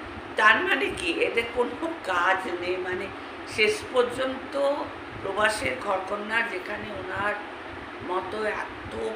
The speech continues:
পোলাইট, মানে, ওনার কোনো কিছু খুঁজেই পাই না। এটা একটা just উনি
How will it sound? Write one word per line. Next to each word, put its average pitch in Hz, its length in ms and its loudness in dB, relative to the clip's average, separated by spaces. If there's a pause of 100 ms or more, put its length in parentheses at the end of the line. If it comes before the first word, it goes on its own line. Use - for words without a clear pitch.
(100)
পোলাইট, 202 840 0
মানে, 214 220 -4
ওনার 254 180 4 (120)
কোনো 392 220 -2
কিছু 349 200 -2 (540)
খুঁজেই 220 360 4
পাই 170 140 4
না। 123 380 -6 (540)
এটা 277 300 4
একটা 254 540 4
just 226 480 0 (440)
উনি 226 340 -2